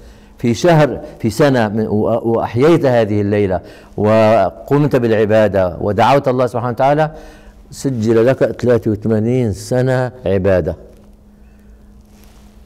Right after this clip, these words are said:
شو هالكرم الإلهي هذا؟ شو هالعطاء؟ شو هالمنحة هاي؟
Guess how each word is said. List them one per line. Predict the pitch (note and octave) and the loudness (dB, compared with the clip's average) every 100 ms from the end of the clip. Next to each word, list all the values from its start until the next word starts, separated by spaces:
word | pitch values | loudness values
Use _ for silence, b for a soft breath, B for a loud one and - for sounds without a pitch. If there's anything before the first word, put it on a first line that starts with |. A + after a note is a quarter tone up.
| - - - | -20 -20 -20
شو | - C#3 | -8 -4
هالكرم | G#2+ G#2 G2+ F#2 F2+ | -2 -2 -2 -2 -2
الإلهي | F2+ F2+ F2+ F2+ | -2 -2 -2 -4
هذا؟ | F2+ F#2+ - - - - b b b b | -4 -8 -12 -20 -20 -20 b b b b
شو | - C#3 | -2 0
هالعطاء؟ | C3 B2 A2+ G#2 A2+ A2 - - - b b - | 2 2 2 0 -2 -2 -8 -20 -20 b b -4
شو | E3 | 2
هالمنحة | D3+ C#3+ C#3 B2+ A#2+ A#2+ | 4 4 0 0 0 0
هاي؟ | A#2+ | -2